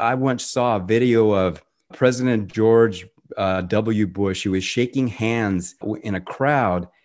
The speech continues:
and there was one camera angle, and if you saw that, you would swear that somebody stole his wristwatch.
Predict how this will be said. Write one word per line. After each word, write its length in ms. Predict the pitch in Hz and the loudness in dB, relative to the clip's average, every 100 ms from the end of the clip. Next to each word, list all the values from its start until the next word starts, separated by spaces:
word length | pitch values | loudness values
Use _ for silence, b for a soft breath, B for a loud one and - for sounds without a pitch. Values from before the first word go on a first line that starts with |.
| _ - | _ -6
and 140 | 113 | -2
there 100 | 110 | 0
was 140 | 107 | 0
one 200 | 110 143 | 0 -2
camera 400 | 143 139 147 139 | 0 -2 0 0
angle, 340 | 113 110 107 107 | 0 -2 0 0
and 80 | 104 | -2
if 100 | - | -4
you 80 | |
saw 280 | 98 - 131 | -6 0 0
that, 200 | 123 117 | 0 -2
you 80 | 110 | 0
would 140 | 98 90 | -2 -4
swear 480 | - 139 139 135 | -8 0 2 4
that 120 | 110 - | 0 -2
somebody 380 | 117 107 101 | -4 -2 -2
stole 380 | 95 - 110 104 | -4 -2 0 0
his 160 | 92 85 | -4 -2
wristwatch. 800 | 95 90 - 87 73 67 - | -4 -4 -8 -8 -8 -8 -14